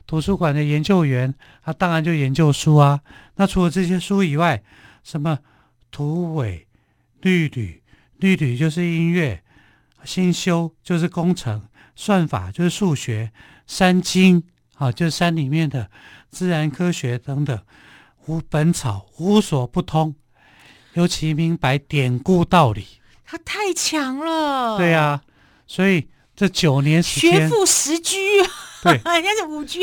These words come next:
Speaker 2: 他是十车。
Speaker 1: 他不止啊，
Speaker 2: 百，
Speaker 1: 五车。
Speaker 2: 百车，万车。
Speaker 1: 太小看他了，
Speaker 2: <laughs>
Speaker 1: 他可以讲是那个时代最有学问的人。
Speaker 2: 真的，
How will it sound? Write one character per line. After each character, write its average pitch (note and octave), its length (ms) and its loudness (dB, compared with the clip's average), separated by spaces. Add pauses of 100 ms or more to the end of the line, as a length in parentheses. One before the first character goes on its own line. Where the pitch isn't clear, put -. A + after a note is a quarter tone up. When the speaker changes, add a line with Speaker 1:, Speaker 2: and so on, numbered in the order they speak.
Speaker 2:
他 D#4+ 80 -12
是 F#4 100 -6
十 D4 340 -14
车。 D#4+ 60 -20
Speaker 1:
他 F3 120 4
不 G3 140 6
止 B2+ 240 0
啊， A#2+ 100 4
Speaker 2:
百， F4 180 2 (360)
Speaker 1:
五 E3 180 4
车。 - 20 6
Speaker 2:
百 D#4 120 4 (180)
车， F4 160 2
万 E4+ 280 4
车。 D#4 140 -10 (220)
Speaker 1:
太 - 120 6
小 D#3 240 2
看 F#3 280 6
他 D#3+ 280 4
了， A#2 140 -2 (120)
Speaker 2:
<laughs> - 180 -20
Speaker 1:
他 F#3 100 -2
可 G#3+ 140 0
以 G3+ 60 2
讲 C3 220 0
是 D#3 120 -4
那 F3+ 160 0
个 D#3+ 100 0
时 C3+ 200 -6
代 D#3 180 4
最 D#3 240 4
有 B2 120 4
学 A#2 280 0
问 C#3 200 2
的 B2 140 0
人。 G2+ 160 -4
Speaker 2:
真 D#4+ 260 -2
的， A3 600 -2